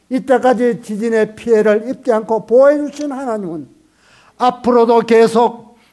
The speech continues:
모든 일에 보호해 주실 줄 믿고 저는 삽니다. 여러분들도 그런 믿음을 가지고 사시기 바랍니다. 그러나 우리가 살아가는 이 가운데서 우리의 생애가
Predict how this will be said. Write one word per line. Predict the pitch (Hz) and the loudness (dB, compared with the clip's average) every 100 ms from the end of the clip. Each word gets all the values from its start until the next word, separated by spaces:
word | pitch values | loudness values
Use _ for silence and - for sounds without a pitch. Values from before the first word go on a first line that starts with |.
| - | -10
모든 | 135 196 226 269 294 285 | -2 2 4 4 4 6
일에 | 311 302 294 285 - - - | 6 6 4 2 -2 -16 0
보호해 | 233 269 285 294 | 4 6 6 4
주실 | 269 - 302 | 0 -6 -8
줄 | 302 269 | -6 -6
믿고 | 226 330 - 277 | -2 -4 -2 -2
저는 | 247 240 202 | 0 -4 -6
삽니다. | 208 190 175 180 156 151 _ _ _ _ _ _ _ | -8 -10 -8 -10 -14 -20 _ _ _ _ _ _ _
여러분들도 | 240 277 247 247 240 226 | 2 4 4 2 2 0
그런 | 233 262 220 | -2 -4 -4
믿음을 | 226 220 214 | -4 -4 -2
가지고 | 196 208 196 | -4 -4 -8
사시기 | 196 196 202 196 | -10 -10 -10 -12
바랍니다. | 185 180 175 156 139 _ _ _ _ | -10 -12 -14 -20 -20 _ _ _ _
그러나 | 208 185 208 180 156 _ _ _ _ - | -8 -6 -8 -10 -14 _ _ _ _ -6
우리가 | 254 262 240 226 | -2 2 2 2
살아가는 | 220 226 214 202 214 214 190 185 - _ _ - | -2 -2 0 0 -2 -2 -4 -10 -20 _ _ -10
이 | 202 196 - _ | -6 -6 -8 _
가운데서 | - 208 170 170 170 180 160 156 _ _ _ _ _ _ _ | -6 -6 -6 -10 -10 -14 -20 -20 _ _ _ _ _ _ _
우리의 | 240 233 220 208 | -10 -2 -2 -2
생애가 | 214 208 202 196 185 180 | -6 -8 -4 -4 -4 -6